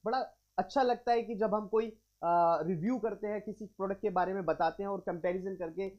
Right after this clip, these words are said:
आ, जो customer है उसको लेता है, फिर उसको, आ, जो है यूज़ करता है and उसके बाद उसका, आ, experience को बताता है कि ये कैसा है।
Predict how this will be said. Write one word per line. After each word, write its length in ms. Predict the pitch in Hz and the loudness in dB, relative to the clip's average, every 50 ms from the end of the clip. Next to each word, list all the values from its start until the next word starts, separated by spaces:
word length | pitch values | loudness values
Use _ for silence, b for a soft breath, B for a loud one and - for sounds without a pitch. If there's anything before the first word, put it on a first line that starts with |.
| _ _ _ _ - | _ _ _ _ 0
आ, 320 | 156 156 156 156 151 151 - | 2 4 6 6 6 4 2
जो 220 | 147 151 170 - | 0 -2 -2 0
customer 480 | - - 165 165 - 208 202 190 185 190 | 2 0 0 0 0 0 2 2 2 4
है 100 | 185 185 | 2 0
उसको 240 | 180 - - 190 | -2 0 0 0
लेता 420 | 156 151 160 165 170 170 - 202 185 | 2 2 2 0 -2 0 0 0 0
है, 120 | 185 190 | 0 -2
फिर 180 | 185 - 180 165 | -4 -6 -8 -8
उसको, 360 | - - 156 - _ 190 185 | -6 -8 -10 -6 _ -4 -4
आ, 420 | 185 _ 156 147 147 139 135 131 | -2 _ 0 2 4 4 2 2
जो 220 | 131 131 156 160 156 | 0 -2 -4 -4 -2
है 240 | 170 160 151 147 131 | -2 -2 -4 -4 -4
यूज़ 220 | 160 196 208 190 _ | -4 -6 -6 -4 _
करता 260 | 214 196 170 - 196 | -6 -6 -4 -4 -4
है 80 | 180 180 | -4 -4
and 100 | 180 175 | -4 -8
उसके 220 | 180 _ - 196 | -8 _ -8 -4
बाद 240 | 175 180 175 170 170 | -2 -2 -4 -4 -6
उसका, 220 | 170 _ _ 202 | -10 _ _ -8
आ, 760 | 208 - _ _ _ _ _ _ _ - 156 170 175 165 160 | -8 -8 _ _ _ _ _ _ _ -4 0 2 2 2 2
experience 580 | - - - - - - 226 214 247 262 - - | 0 -2 -12 -18 -8 -4 -2 -2 -2 -2 0 0
को 80 | 240 | 0
बताता 380 | 190 190 180 185 175 165 190 185 | 0 2 2 0 0 0 0 -2
है 120 | 180 190 | -2 -2
कि 280 | 185 196 208 202 185 _ 170 | -4 -8 -10 -10 -10 _ -8
ये 220 | 165 180 190 190 | -2 -2 -2 -2
कैसा 580 | 190 - - - _ _ 202 190 190 - 254 220 | -2 -6 -20 -20 _ _ -2 -2 0 0 0 0
है। 200 | 170 147 120 | 0 0 -6